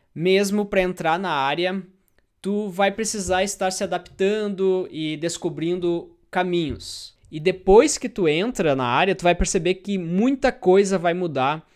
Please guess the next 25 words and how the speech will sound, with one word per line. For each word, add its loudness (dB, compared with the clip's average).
em -4
cinco, -4
dez 0
anos. -6
Novas 2
tecnologias 2
vão -4
surgir 0
e -4
tu -4
vai 2
ser 0
realocado 2
em -4
outras 0
posições, -2
digamos -4
assim. -6
Eu 8
postei 2
esse -2
meu 2
tweet -2
lá 2
no, -2